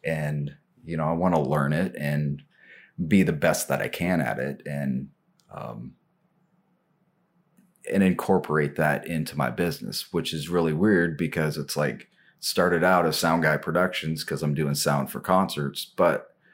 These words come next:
now I'm doing lighting, I'm doing some video, and, you know, I have staging and all that kind of stuff. And, um, so it's kind of broadened beyond what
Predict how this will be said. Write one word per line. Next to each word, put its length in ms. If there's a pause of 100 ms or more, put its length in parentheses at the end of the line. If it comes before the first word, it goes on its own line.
(240)
now 180
I'm 100
doing 260
lighting, 440
I'm 140
doing 220
some 160
video, 540
and, 200 (600)
you 100
know, 140
I 80
have 240
staging 680
and 280 (280)
all 180
that 180
kind 180
of 80
stuff. 420
And, 260 (600)
um, 460
so 280
it's 140
kind 240
of 260
broadened 500
beyond 580 (240)
what 480